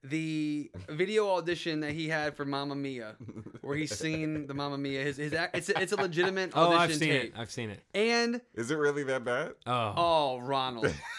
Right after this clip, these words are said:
Speaker 3: It's not just
Speaker 1: Oh.
Speaker 3: bad. It's
Speaker 2: <laughs>
Speaker 3: the, it's the cringe factor of the whole thing. It's
Speaker 1: Oh,
Speaker 3: the,
Speaker 1: Ronald.
Speaker 3: yeah.
Speaker 1: And wait, I have it right here, Ronald. Just to give you a little taste.
Speaker 3: Yeah,
Speaker 2: He's
Speaker 3: well,
Speaker 2: only thirty-four, which surprises the
Speaker 1: It's,
Speaker 2: shit
Speaker 1: it's
Speaker 2: out of
Speaker 1: too
Speaker 2: me.
Speaker 1: bad.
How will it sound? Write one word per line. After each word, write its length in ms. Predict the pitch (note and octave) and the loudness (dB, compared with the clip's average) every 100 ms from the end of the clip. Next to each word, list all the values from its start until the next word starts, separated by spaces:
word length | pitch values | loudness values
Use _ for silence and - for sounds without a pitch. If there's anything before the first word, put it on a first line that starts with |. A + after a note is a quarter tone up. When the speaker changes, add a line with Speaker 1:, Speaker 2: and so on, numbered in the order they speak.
| - - | -10 -2
Speaker 3:
It's 100 | E3+ F3 | 2 4
not 140 | C4+ | 6
just 160 | B3+ D#3 | 4 4
Speaker 1:
Oh. 40 | |
Speaker 3:
bad. 340 | G3 G3+ F3 C#3 | 4 4 2 2
It's 240 | C3+ B2 | 0 0
Speaker 2:
<laughs> 60 | A#2+ | 0
Speaker 3:
the, 260 | D#3 G#2 | 0 0
it's 140 | D#3+ - | -2 -4
the 140 | D#3 | -6
cringe 760 | - - E3 F#3 F#3+ F#3 D#3 - | -6 -8 -4 -4 -2 -2 -2 0
factor 460 | C#3 C#3 - A2+ | 0 0 -4 -4
of 200 | G#2+ G2 G2 | -4 -6 -6
the 80 | |
whole 180 | A2+ B2 | -2 -2
thing. 320 | - A#2 F#2+ D#2+ | -4 -8 -8 -10
It's 140 | G2+ | -2
Speaker 1:
Oh, 180 | D#3 C3+ | 0 0
Speaker 3:
the, 40 | A#2 | -2
Speaker 1:
Ronald. 320 | A#2+ G#2 G#2+ | -6 -8 -10
Speaker 3:
yeah. 140 | F#2+ G#2 _ _ _ _ D#3 | -10 -14 _ _ _ _ -4
Speaker 1:
And 460 | E3 E3 E3 E3 - _ _ _ _ _ _ _ _ - | -2 0 -2 -6 -10 _ _ _ _ _ _ _ _ -10
wait, 200 | A#2 C2 A#2+ | -10 -8 -10
I 20 | |
have 160 | A#2+ F2 | -10 -12
it 40 | |
right 160 | A#1+ D#2+ | -16 -18
here, 160 | A#1 G1+ | -20 -20
Ronald. 300 | G1+ G1+ - _ _ _ _ _ _ | -20 -20 -20 _ _ _ _ _ _
Just 140 | - C3+ | -18 -16
to 40 | B2+ | -14
give 120 | A2 | -12
you 100 | G#2 | -10
a 20 | |
little 160 | G2 F#2 | -10 -12
taste. 340 | A2 E2+ - | -12 -10 -4
Speaker 3:
Yeah, 80 | B2 | -2
Speaker 2:
He's 60 | - | 0
Speaker 3:
well, 80 | |
Speaker 2:
only 160 | - G3 | 0 -2
thirty-four, 640 | F#3 G3 D#3+ A2+ F#3+ G3 G#2+ | -4 -4 -4 -4 -2 0 0
which 280 | A#2 - - | -4 -8 -10
surprises 840 | - C#3+ - - D#3+ F3+ D#3+ C3+ | -6 -6 -8 -10 -8 -6 -8 -10
the 80 | C3 | -4
Speaker 1:
It's, 180 | D#3 D3+ | -4 -4
Speaker 2:
shit 120 | F3 | -4
Speaker 1:
it's 120 | D3 | -4
Speaker 2:
out 40 | - | -4
of 40 | |
Speaker 1:
too 120 | E3 | -4
Speaker 2:
me. 60 | A2 | -4
Speaker 1:
bad. 200 | G2+ | -6